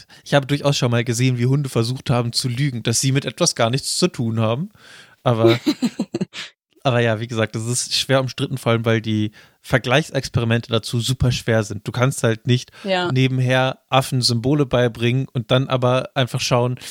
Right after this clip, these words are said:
Speaker 1: also was, was wäre der Kontrollversuch dazu? Affen Symbole beibringen ohne Bedeutung und schauen, ob sie die Symbole übernehmen? Na, jedes Symbol hat eine Bedeutung, da kommen wir nicht raus. Das
Speaker 2: Eben, das ist schwierig, ne?
Speaker 1: Ja.
Speaker 2: Und auch, also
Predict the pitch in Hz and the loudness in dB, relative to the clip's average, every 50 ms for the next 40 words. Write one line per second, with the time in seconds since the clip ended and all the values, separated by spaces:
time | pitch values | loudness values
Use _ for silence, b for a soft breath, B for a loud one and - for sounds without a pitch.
0 | B B B B B _ _ - 147 120 110 110 127 135 135 135 127 123 - 135 | B B B B B _ _ 0 0 0 2 4 2 2 2 2 -2 0 2 2
1 | 139 135 123 120 - - 127 - - 143 151 - 135 120 120 123 - 123 - - | 2 2 2 0 0 0 0 2 2 2 2 2 0 -4 -4 -4 -4 -4 -2 -2
2 | - 120 - 131 127 - 135 117 127 123 113 123 131 127 120 117 120 123 120 - | -2 0 2 2 2 2 2 2 2 2 2 2 2 2 2 2 2 2 2 2
3 | - 135 127 123 127 127 123 120 110 123 - 113 123 160 - - 160 156 147 123 | 2 0 0 2 2 2 2 2 2 0 2 2 2 2 2 0 -4 -4 -4 -4
4 | - - 123 123 120 - - 117 110 117 110 113 110 98 117 131 156 156 147 139 | -2 0 0 0 0 0 -4 -6 -6 -4 -4 -4 -2 0 0 0 0 0 0 -2
5 | 139 147 147 - B B B B B 123 123 120 113 127 143 143 139 - - 123 | -2 -2 -4 -6 B B B B B 0 0 2 2 2 0 2 2 0 0 0
6 | 113 120 123 123 120 120 - 120 113 117 110 107 113 110 113 110 - - 101 - | 0 0 2 2 2 2 2 2 2 2 0 0 2 2 2 0 -2 -6 -10 -10
7 | - - 135 120 117 113 113 113 - - - 120 113 101 95 - - - 101 - | -4 -2 0 0 0 0 -2 -2 -2 0 2 2 2 2 0 -4 -6 -6 -4 -2
8 | 220 226 202 202 190 190 - - - - 208 208 202 185 175 - - - 208 202 | 0 0 2 0 0 -2 -4 -4 -4 -4 -2 -2 -2 -2 -2 -4 -4 -2 -2 -2
9 | 214 - - - - 196 - 180 196 - - 202 208 | -2 -2 -4 -4 -2 0 2 2 2 2 0 0 0